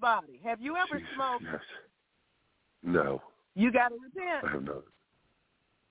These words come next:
Speaker 2: I have never smoked.
Speaker 1: All right.
Speaker 2: <clears throat>
Speaker 1: Let me make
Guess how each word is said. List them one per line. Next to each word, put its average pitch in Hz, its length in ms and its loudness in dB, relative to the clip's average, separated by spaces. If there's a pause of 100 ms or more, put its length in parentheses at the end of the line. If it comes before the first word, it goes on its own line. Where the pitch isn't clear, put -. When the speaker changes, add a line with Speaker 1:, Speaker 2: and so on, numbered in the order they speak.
(560)
Speaker 2:
I 95 140 8
have 98 160 6
never 92 320 4 (100)
smoked. 67 200 -10 (1500)
Speaker 1:
All 180 200 6
right. 180 220 2 (180)
Speaker 2:
<clears throat> - 160 -20
Speaker 1:
Let - 320 4
me 175 80 -6
make 196 180 -10